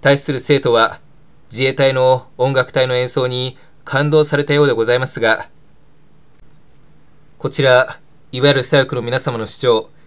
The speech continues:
非常に差別的だなと感じてしまいますが、同じことをですね、自衛隊だけではなくて、警察や消防、海上保安庁、民間企業を行っても、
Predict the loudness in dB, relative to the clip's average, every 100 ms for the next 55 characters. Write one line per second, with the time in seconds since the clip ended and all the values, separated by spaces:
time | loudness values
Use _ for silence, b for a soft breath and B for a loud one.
0 | b -10 -2 0 0 -2 -4 -6 -12 -16
1 | -8 -2 2 2 0 -2 -2 0 -4 -4
2 | -6 -6 -4 -4 -6 -4 -2 -2 -4 -20
3 | -20 -20 -20 -20 -20 -20 b b b -20
4 | -20 -8 0 0 0 -4 -4 -2 0 -2
5 | -2 0 0 -2 -10 -20 -12 -2 0 0
6 | 2 2 0 -2 -4 -2 -6 -2 0 0
7 | 0 -14 -4 -2 -2 -4 -2 -2 -2 -2
8 | -2 0 -2 -2 -4 -4 -2 -4 -2 -2
9 | -2 -6 b b -6 -4 -2 -4 -4 -6
10 | -2 -2 -2 -6 -6 -4 0 -2